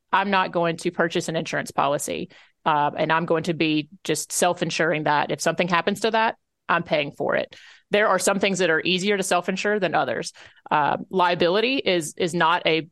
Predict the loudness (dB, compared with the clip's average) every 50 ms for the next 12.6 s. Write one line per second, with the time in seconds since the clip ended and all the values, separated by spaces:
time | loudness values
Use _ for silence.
0 | _ -2 0 0 -2 -4 _ _ _ _ _ _ _ _ _ _ -4 0 0 2
1 | 2 2 0 0 2 2 2 2 2 0 0 -2 -2 -2 -4 -2 -2 0 0 0
2 | -2 -4 -4 -2 -2 0 0 -2 -2 -2 -2 -2 0 2 2 0 0 -2 -4 -6
3 | -6 -2 0 0 2 2 2 2 0 0 0 -2 -2 0 0 0 2 0 0 0
4 | -2 0 0 0 0 0 -2 -2 -2 0 0 0 0 0 -2 -4 -2 -2 -2 -2
5 | -2 -2 -2 0 0 2 2 0 -2 -4 -2 0 -2 -2 -2 0 -2 -2 -2 -2
6 | -6 -6 -8 -6 -6 -6 -6 -2 0 0 2 2 2 2 2 2 2 0 0 -2
7 | -2 0 0 -2 0 0 -2 -2 0 0 0 2 0 0 -4 -8 -10 _ -2 0
8 | 0 0 0 0 -2 -2 -4 -4 -2 0 2 2 4 2 0 0 -2 -4 -2 -2
9 | -2 -2 -2 -4 -4 -2 0 0 0 0 -4 -8 -20 -14 -6 -2 0 0 0 2
10 | 2 0 0 0 -2 -2 -4 -2 -2 -2 -2 -2 -2 -2 -4 -4 -6 -10 -14 -20
11 | -20 -6 _ 0 2 2 2 2 2 2 2 2 0 0 0 0 0 0 0 0
12 | 0 0 -2 -2 -2 -4 -2 -2 -2 -2 -4